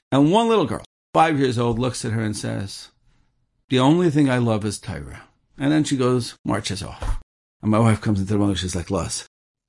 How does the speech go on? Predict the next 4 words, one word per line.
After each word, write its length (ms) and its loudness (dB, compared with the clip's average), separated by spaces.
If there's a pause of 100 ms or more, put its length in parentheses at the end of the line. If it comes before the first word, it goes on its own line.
unbelievable. 760 0 (500)
This 340 2 (480)
five-year-old 1600 0 (380)
girl 520 0